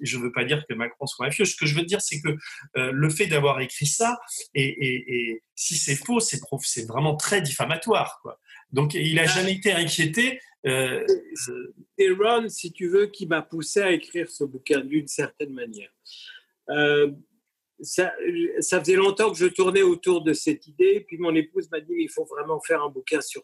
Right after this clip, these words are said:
Speaker 2: Trump et tout. » Je disais, « Oui, mais il y a, t'as quatre grandes bios aux États-Unis sur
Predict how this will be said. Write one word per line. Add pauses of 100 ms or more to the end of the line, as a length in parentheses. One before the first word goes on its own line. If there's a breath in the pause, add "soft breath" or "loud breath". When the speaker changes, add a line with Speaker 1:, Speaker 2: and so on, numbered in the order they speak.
Speaker 2:
Trump
et
tout. »
Je
disais, «
Oui,
mais (720 loud breath)
il
y
a, (240)
t'as
quatre
grandes
bios
aux
États-Unis
sur